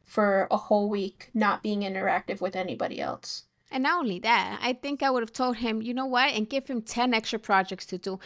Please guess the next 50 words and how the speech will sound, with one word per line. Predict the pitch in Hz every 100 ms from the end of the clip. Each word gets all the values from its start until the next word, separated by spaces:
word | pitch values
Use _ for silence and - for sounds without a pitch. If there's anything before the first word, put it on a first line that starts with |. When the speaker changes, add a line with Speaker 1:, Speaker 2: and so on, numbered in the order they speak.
| - -
Speaker 2:
and | 208 202
the | 190
deadline | 196 208 220 214 208
is | 196
tomorrow. | - 180 165 - 160 - _
Simple | - 208 240 226
as | 220
Speaker 1:
Mm-hmm. | 208
Speaker 2:
that. | 175 156 -
I | 214
don't | 196 190
care. | 175 185 - - -
I, | - 214 -
I | - 277 262
tell | - 247
you, | 247 269 302 -
I | 214 220
would | 233
have | 220 220
taken | 208 202 226 208
this | 202 196
to | - 196
the |
next | 190 190 -
level, | 202 202 208
whether | 185 190 -
I | 202
was | 202 202 196 -
a, | - 185 - -
the | 180
girl's | - 196 254 262
parents | 302 302 370 403 - -
or | 202
if | 196
I | 196
was | 190 185
the | - 185
boy's | - 160 180
parents. | - - - 175 - - - -
Speaker 1:
Yeah. | - - 226
Speaker 2:
I |
would | 240 233
have | 214 -
never | 208 202 202 208 175
allowed | 196 190 185 180 170 156 -
any | 180 180 185
of | 180
that | - 175 -
stuff. | - 151 - - - -
But, | 226